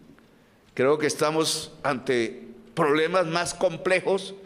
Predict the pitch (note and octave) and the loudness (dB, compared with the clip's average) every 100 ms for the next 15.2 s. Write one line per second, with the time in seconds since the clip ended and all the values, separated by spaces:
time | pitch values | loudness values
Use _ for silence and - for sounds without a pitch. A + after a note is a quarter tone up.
0 | - - - - F3+ E3+ E3 D#3 G#3+ A#3+ | -20 -20 -18 -2 2 2 2 2 2 2
1 | G#3+ A3+ G#3 - - G3 A#3 G#3+ F3 D3+ | 2 4 4 2 0 0 2 4 4 4
2 | - D3 D3+ D3+ D#3 F3 E3 F3+ E3+ F#3 | 2 2 2 4 4 2 0 -4 0 2
3 | E3 D3+ D3+ - - - D#3 D#3 D3+ D#3 | 4 2 0 -6 -12 -4 0 0 0 0
4 | D#3 G#3 B3 - G#3 G#3 E3 - G3+ G3+ | 2 2 2 0 2 0 0 -2 0 -2
5 | - - B2+ - - - D3 D3 - D#3+ | -2 -2 -2 -4 -6 -4 -2 -2 -2 -4
6 | E3 - F3+ F3 E3 D3 D#3 D#3 D#3+ - | -2 -2 0 0 -2 -2 -2 -2 -2 -2
7 | D3+ D#3 D3 C#3+ C3 D#3 C#3 F#2+ - - | -2 -2 -4 0 0 0 -4 -10 -12 -20
8 | - - - _ _ _ _ D3+ D3+ D#3+ | -20 -20 -20 _ _ _ _ -2 0 0
9 | D#3+ F3+ F3+ F#3+ F3+ D#3 C3 D#3+ C#3 E3+ | 0 0 0 2 0 0 -2 0 2 2
10 | A#3 F3 C#3+ B2 D3 G#3 F#3+ - D3 C#3 | 2 2 2 0 0 -2 -4 0 2 2
11 | C3+ C3+ D3+ E3 D#3+ E3+ D#3+ - D#3+ D3 | 0 0 2 2 0 0 0 2 2 2
12 | D3+ C#3 C#3 D3 D3+ D#3+ D3 - - - | 0 -2 0 0 2 0 0 -6 -10 -4
13 | C3 C3 D3 D3+ D3+ D3+ B2+ D#3 D#3 C#3+ | -2 0 0 0 0 -2 0 -2 -2 -2
14 | B2 A2+ A#2 A2+ G#2+ F#3+ G3+ - - - | 0 2 0 -2 -2 -2 -2 -6 -8 -12
15 | - | -18